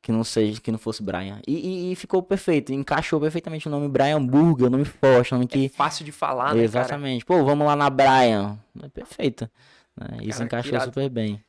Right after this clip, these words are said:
Speaker 2: Tua, tua família é empreendedora? Como é? Que alguém te deu um suporte ou, bicho, tu foi na cara e na coragem?
Speaker 1: Pô, minha mãe me deu um baita de um suporte, mas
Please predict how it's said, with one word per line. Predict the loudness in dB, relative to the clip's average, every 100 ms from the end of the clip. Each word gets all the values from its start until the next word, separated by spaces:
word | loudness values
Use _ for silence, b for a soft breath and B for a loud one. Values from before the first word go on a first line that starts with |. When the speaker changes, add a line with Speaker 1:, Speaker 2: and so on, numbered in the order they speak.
| _
Speaker 2:
Tua, | -4 -2 -2 -4
tua | -10
família | -8 -8 -6 -6 -8
é | -8 -8 -8
empreendedora? | -10 -12 -10 -8 -6 -6 -4 -6
Como | -8 -10 -8
é? | -8
Que | -8 -8
alguém | -8 -8 -10
te | -10
deu | -6 -6
um | -8
suporte | -12 -12 -6 -4 -4 -8 -14
ou, | -14
bicho, | -14 -18 -20
tu |
foi | -18 -14
na | -14
cara | -10 -10
e | -10
na | -12
coragem? | -8 -6 -6 -8 -12 -20 _ _ _
Speaker 1:
Pô, | -6
minha | -4 -2
mãe | -2
me | -2 0
deu | 0 0 0 -4 -6
um | -6
baita | -2 0 0 -2 -4
de | -6
um | -8
suporte, | -10 -10 -6 -6 -6 -10
mas | -10 -8 -10 -12 -16